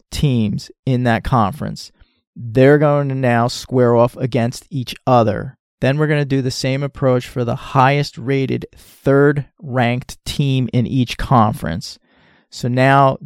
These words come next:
every time they win, it's gonna accumulate points towards a cup that the conference will get for being the best conference. Let's dig into that further. So, for example, this year,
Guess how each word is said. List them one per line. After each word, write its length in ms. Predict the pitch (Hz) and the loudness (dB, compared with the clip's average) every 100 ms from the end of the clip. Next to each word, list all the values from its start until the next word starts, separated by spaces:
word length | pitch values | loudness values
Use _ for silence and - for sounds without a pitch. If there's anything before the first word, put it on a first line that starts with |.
| 120 113 _ _ - | -14 -14 _ _ 0
every 260 | 131 151 | 2 2
time 380 | 165 - 160 151 | 0 2 2 2
they 180 | 131 117 | 2 2
win, 680 | 117 123 156 131 120 123 - _ _ | 0 0 2 2 0 -4 -10 _ _
it's 160 | - - | -16 -8
gonna 200 | 127 123 | -6 -6
accumulate 720 | - - 143 131 123 117 - | -6 -6 -4 0 0 0 -4
points 640 | - 156 131 123 - - _ _ - | -4 0 0 -2 -6 -16 _ _ -6
towards 280 | 139 131 | -2 -2
a 80 | 123 | -2
cup 400 | - - 143 - - | -4 2 2 2 -6
that 140 | 127 | -6
the 80 | 120 | -6
conference 600 | - - 139 139 156 139 | -6 0 2 2 0 -4
will 100 | 147 | -4
get 340 | 131 131 127 - | 0 2 2 0
for 140 | 127 | -6
being 320 | 120 131 123 | -4 -4 -2
the 80 | 117 | -4
best 480 | 110 123 123 - - | -2 0 0 -2 -10
conference. 960 | - 151 131 135 - - 90 - - _ _ | -4 2 2 0 -8 -12 -12 -18 -20 _ _
Let's 260 | 123 139 - | -4 -2 -2
dig 200 | 156 143 | 0 0
into 220 | 143 139 | 0 -2
that 200 | 139 135 | -2 -4
further. 400 | - 131 123 123 | -4 -4 -4 -6
So, 200 | - 139 | -2 -2
for 200 | - 151 | -2 -4
example, 500 | 131 147 143 135 120 | -4 -4 -4 -4 -6
this 300 | 120 131 - | -6 -8 -6
year, 380 | 147 139 120 | -4 -2 -4